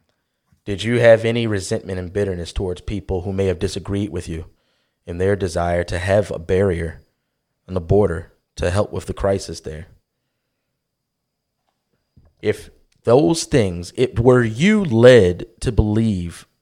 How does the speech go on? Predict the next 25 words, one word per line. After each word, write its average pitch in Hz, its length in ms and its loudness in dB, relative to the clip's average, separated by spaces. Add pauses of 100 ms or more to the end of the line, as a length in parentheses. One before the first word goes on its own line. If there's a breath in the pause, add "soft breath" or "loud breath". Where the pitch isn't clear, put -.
the, 104 180 -6
what 120 220 0
was 117 120 -2
going 107 340 -2
on 104 160 0
with 101 120 -6
the 101 60 -8
border 92 400 0
based - 480 -4
on 101 180 -2
photos 98 520 -2
of 90 120 -14
politicians 95 640 -4
standing 98 300 -4
there 90 140 -6
and 90 80 -12
crying, 95 500 -8
or 71 260 -6 (440 loud breath)
based 104 240 0
on 98 160 0
someone 101 360 0
telling 110 320 -2
you 90 200 -4
to 95 180 -4
hate 95 440 -4